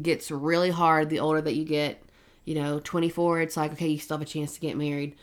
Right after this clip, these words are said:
But then you hit thirty and you're like, "Oh, crap." Thirty-five, oh, no. Forty, that's not the stage we're in, but you, I'm still, I'm saying, like,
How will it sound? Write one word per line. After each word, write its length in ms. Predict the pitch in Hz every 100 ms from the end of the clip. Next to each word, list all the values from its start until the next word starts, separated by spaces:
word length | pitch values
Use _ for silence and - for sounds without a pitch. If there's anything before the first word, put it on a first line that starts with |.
| -
But 160 | -
then 160 | 165 160
you 80 | 165
hit 220 | 175 -
thirty 480 | - 165 170 180 180
and 100 | 165
you're 120 | 160
like, 180 | 151 131
"Oh, 100 | 131
crap." 480 | 120 - 135 127 - - _ _ _ _ _
Thirty-five, 680 | 175 165 156 156 160 170 170
oh, 160 | - 143 -
no. 520 | 131 117 131 - 151 - _ - - - -
Forty, 520 | 214 247 262 262 269 - _ -
that's 200 | 160 175
not 100 | 151
the 60 |
stage 240 | - 170 160
we're 100 | 156
in, 220 | 165 156
but 160 | 156
you, 240 | 156 165 -
I'm 100 | 151
still, 320 | - 160 156
I'm 100 | 151
saying, 200 | 151 156
like, 160 | 147